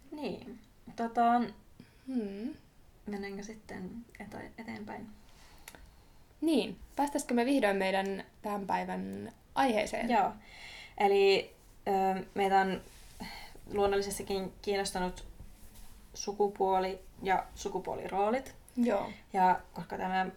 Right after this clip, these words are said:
Speaker 1: podcast myös keskittyy näin lasten ja nuorten kirjoihin, niin me luettiin, ää, tällainen kirja kuin Iltasatuja kapinallisille tytöille. Ja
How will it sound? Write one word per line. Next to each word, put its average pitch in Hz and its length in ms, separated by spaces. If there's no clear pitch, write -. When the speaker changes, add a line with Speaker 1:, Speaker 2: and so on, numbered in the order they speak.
Speaker 1:
podcast 208 520
myös 190 180
keskittyy 190 400
näin 185 340
lasten 185 260
ja 180 60
nuorten 262 360
kirjoihin, 247 580
niin 208 320
me 190 220
luettiin, 185 720
ää, 180 180
tällainen 190 440
kirja 196 260
kuin 190 280
Iltasatuja 208 680
kapinallisille 190 640
tytöille. 190 600
Ja - 220